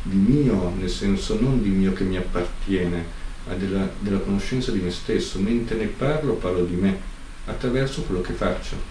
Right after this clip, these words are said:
Cioè, questo è l'unico modo per farsi conoscere. Eh, è importante la produttività, cioè l'amore o comunque, diciamo, qualunque cosa noi facciamo non è una teoria, non è una teoria, non è un bel pensare,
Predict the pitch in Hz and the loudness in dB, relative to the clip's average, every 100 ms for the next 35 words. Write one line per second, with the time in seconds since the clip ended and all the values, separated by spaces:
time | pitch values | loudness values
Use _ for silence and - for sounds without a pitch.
0 | - - - - - - - - 131 - | -8 -10 -8 -8 -10 -8 -6 -2 0 0
1 | 104 104 98 110 107 113 120 135 - - | 0 2 0 -2 -2 0 0 -2 -2 -4
2 | - 90 - - - 98 113 101 - 92 | -2 -4 -4 -4 -2 0 2 2 -2 -6
3 | 90 85 - - - - - 90 87 87 | -6 -6 -10 -12 -12 -12 -8 -4 -2 -4
4 | 85 - - 107 101 98 92 147 123 - | -6 -10 -8 0 2 2 0 2 2 0
5 | 87 90 85 85 - 87 - 87 - - | -4 -4 -4 -6 -4 -4 -4 -8 -10 -14
6 | - 90 87 87 85 98 107 117 104 - | -8 -4 -2 -2 -2 -2 0 0 -2 -4
7 | - 95 90 - - - 90 - 90 - | -4 -2 -4 -6 -14 -10 -6 -4 -4 -6
8 | - - - - - - 90 110 123 120 | -14 -16 -16 -16 -14 -8 -2 2 2 2
9 | - 110 101 101 95 - 123 120 101 117 | 2 2 4 2 0 -2 0 2 6 6
10 | 101 95 95 95 90 87 - - 95 101 | 4 2 0 0 0 -2 -4 -6 0 2
11 | 95 87 - 85 85 85 98 104 98 98 | 2 0 -2 0 0 -2 -2 2 4 2
12 | - 95 90 - 87 80 78 | 2 0 -2 -2 -2 -2 -4